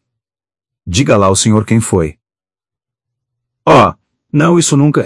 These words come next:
exclamou apressadamente o velho, pondo-se em pempeda. "Eu cá não quebro o segredo de ninguém." Dona Maria arremexeu-se toda de aflição, e por mais que instasse nada pôde arrancar do velho que, para fazer melhor o seu papel,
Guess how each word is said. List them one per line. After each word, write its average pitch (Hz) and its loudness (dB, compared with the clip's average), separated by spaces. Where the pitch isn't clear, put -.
exclamou 127 0
apressadamente 127 0
o 104 -2
velho, 107 0
pondo-se 110 -2
em 110 0
pempeda. 78 -4
"Eu 92 -2
cá 170 -4
não 185 0
quebro 120 0
o - 0
segredo 117 0
de 131 -2
ninguém." 104 -2
Dona 143 2
Maria 123 2
arremexeu-se 120 0
toda 139 0
de 120 0
aflição, 110 -2
e 117 -2
por 127 0
mais 139 0
que 143 -2
instasse 123 0
nada 120 0
pôde 131 0
arrancar 113 0
do 104 0
velho 101 -2
que, - -12
para 131 -2
fazer 131 0
melhor 120 2
o 120 0
seu 113 0
papel, 95 -2